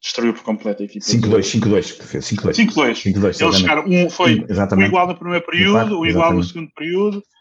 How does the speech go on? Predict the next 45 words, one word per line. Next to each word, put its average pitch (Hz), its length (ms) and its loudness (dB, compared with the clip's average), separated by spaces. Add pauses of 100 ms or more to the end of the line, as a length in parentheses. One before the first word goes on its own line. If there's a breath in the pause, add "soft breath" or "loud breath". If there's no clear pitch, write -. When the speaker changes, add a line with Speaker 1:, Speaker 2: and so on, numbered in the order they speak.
(200)
Speaker 1:
chegou 151 240 -2
a - 20 0
dois 151 220 -2
e 147 80 -8
dois 156 280 0
e 147 40 -6
no 143 100 -4
terceiro 147 340 -4
período 139 240 -4
os 127 120 -14
Speaker 2:
Exatamente. 120 320 -10
Speaker 1:
Hurricanes 120 400 0
metem 123 260 2
a 117 40 0
quinta 117 240 -4
velocidade, 117 500 0
Speaker 2:
Sabe, 90 220 -2
e 98 120 0
nunca 90 140 2
Speaker 1:
porque 82 60 0
os - 60 2
Speaker 2:
mais. 151 140 4
Speaker 1:
Hurricanes 127 380 -2
têm 127 520 2
uma 135 200 -2
coisa 131 200 -4
que 131 120 -12
os 123 60 -12
favorece, 123 520 -12
que - 80 -10
é, 113 140 -2
são, 120 260 0 (400 loud breath)
na 123 120 4
minha 139 160 4
opinião, 123 540 0 (160)
o, 127 320 -2
têm 127 300 4
o 123 160 0
plantel 123 400 0
mais 120 420 0
profundo 123 720 -8
da 120 120 -4
N 117 140 -2
H 110 160 -6
L, 110 240 -6